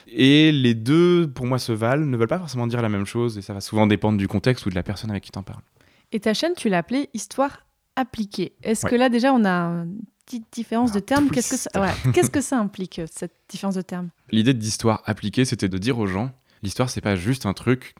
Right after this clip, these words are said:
Speaker 1: que vous allez ass-, vous allez vous asseoir et l'écouter. Euh, parce que c'est souvent la vision qu'on a de l'histoire. C'est quelque chose de, malheureusement, un peu poussiéreux, quelque chose qu'on va juste écouter et que finalement, on peut assez peu vivre.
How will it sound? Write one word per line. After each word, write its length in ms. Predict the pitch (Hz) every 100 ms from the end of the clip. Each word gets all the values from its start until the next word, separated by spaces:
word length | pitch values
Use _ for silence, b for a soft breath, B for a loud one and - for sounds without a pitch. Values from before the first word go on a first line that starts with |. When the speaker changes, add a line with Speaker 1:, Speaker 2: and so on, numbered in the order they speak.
| 131
Speaker 1:
que 80 | -
vous 300 | 90 90 87
allez 220 | 95 95 90
ass-, 220 | 90 -
vous 160 | 90 95
allez 120 | 107
vous 80 | 113
asseoir 420 | 90 101 127 127
et 60 | -
l'écouter. 540 | 82 87 - - - _ B B B B B
Euh, 60 | 90
parce 140 | 87
que 60 | 98
c'est 100 | 92
souvent 320 | - 90 104
la 80 | 104
vision 300 | 82 90 127
qu'on 140 | 123 92
a 80 |
de 40 | 87
l'histoire. 340 | 95 156 127
C'est 80 | 92
quelque 200 | 90 -
chose 240 | 90 110 90
de, 220 | 85 82
malheureusement, 540 | 95 85 80 87 131 101
un 40 |
peu 120 | 90 90
poussiéreux, 640 | - 90 95 85 123 151 B B B
quelque 160 | - -
chose 120 | 120
qu'on 180 | - 92
va 180 | 85 87
juste 380 | 85 127 127 -
écouter 460 | 101 95 - 139 - B B B B
et 160 | 101 104 - _
que 60 | -
finalement, 340 | 98 92 110
on 140 | 131
peut 180 | 98 107 -
assez 240 | 107 110
peu 160 | 98 104
vivre. 380 | 95 95 92